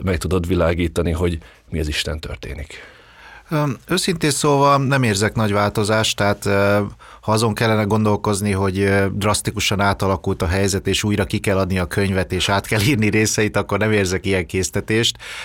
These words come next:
Speaker 2: Ö, nyilván a, a székeket a Titanicon különböző módokon össze lehet rendezgetni,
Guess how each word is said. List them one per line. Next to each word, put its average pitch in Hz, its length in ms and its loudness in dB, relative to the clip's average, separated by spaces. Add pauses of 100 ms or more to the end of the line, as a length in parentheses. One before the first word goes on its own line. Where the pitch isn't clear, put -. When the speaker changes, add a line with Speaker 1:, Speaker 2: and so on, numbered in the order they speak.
(140)
Speaker 2:
Ö, 110 340 2
nyilván 117 400 2
a, 104 260 4
a 110 80 -2
székeket 101 580 -2
a 98 40 0
Titanicon 95 600 -2
különböző 95 520 0
módokon 92 420 -2
össze 95 240 -2
lehet 87 260 -4
rendezgetni, 101 760 -2